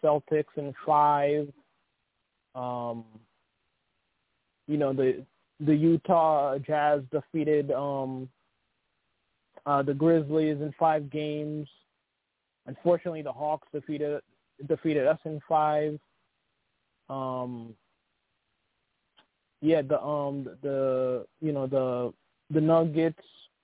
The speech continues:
battling the Trailblazers. Now, now the, the, the, um, the Nuggets lead, um, well, actually, I should say they, they won the series against the Trailblazers, which obviously,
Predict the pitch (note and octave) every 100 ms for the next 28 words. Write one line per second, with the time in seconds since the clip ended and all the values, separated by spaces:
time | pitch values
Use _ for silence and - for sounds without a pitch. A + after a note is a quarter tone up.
0 | _ _ _ _ _ _ _ _ C#3+ D#3+
1 | D#3+ D3+ D3+ D3 - E3+ D#3+ D#3 D#3 D3+
2 | D#3 D#3+ D3 - C#3 C3+ - D3+ D3 C3
3 | C#3 D3+ C3 D3 C3+ - D3 C3+ C3 B2+
4 | - D3+ D#3+ D#3+ D3+ D#3+ - - - _
5 | _ _ _ _ _ _ D3 D3 D3 D3
6 | D3 C#3+ C#3 C3+ C3+ C3+ C3 B2+ B2 _
7 | F#3+ D#3+ D#3+ E3 D3+ D3 D#3+ D3 D#3+ C#3+
8 | C3 - _ _ _ _ _ _ F3+ C#3+
9 | F3 F#3+ F#3 D#3 D3 D#3+ D3+ E3 G#3+ F3+
10 | E3 - D3+ C#3 C#3 C#3+ C#3+ C#3+ D3 -
11 | D#3+ C#3+ C#3+ C3+ C3+ C3 C3 - C#3 D3
12 | D3 - D3 C3+